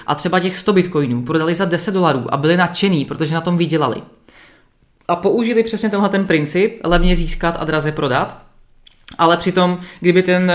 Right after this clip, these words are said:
Bitcoin neprodali za sto dolarů, ale prodali ho teďka za padesát tisíc dolarů, tak, eh, s-,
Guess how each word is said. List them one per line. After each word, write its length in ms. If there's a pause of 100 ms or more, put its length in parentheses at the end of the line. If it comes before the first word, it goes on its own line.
Bitcoin 280
neprodali 480
za 520
sto 240
dolarů, 580
ale 120
prodali 280
ho 80
teďka 300
za 100
padesát 380
tisíc 320
dolarů, 380
tak, 320 (540)
eh, 340
s-, 340